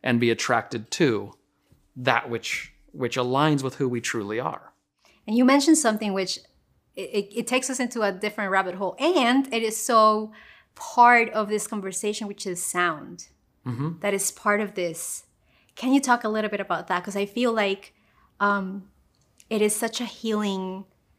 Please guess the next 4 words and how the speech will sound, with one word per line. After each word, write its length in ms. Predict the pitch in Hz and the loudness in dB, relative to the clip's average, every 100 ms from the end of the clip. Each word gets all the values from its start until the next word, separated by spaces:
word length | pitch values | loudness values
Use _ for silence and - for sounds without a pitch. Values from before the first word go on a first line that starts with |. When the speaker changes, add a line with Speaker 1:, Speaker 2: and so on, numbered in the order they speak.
| _ _ _ _ _ _ _ _ _ _ _ _ _ | _ _ _ _ _ _ _ _ _ _ _ _ _
Speaker 2:
portion 600 | - 247 254 247 247 208 | -2 6 6 6 2 2
of 140 | 196 | 0
this 260 | 190 - - | -2 -6 0
work 380 | 208 175 170 | 2 2 0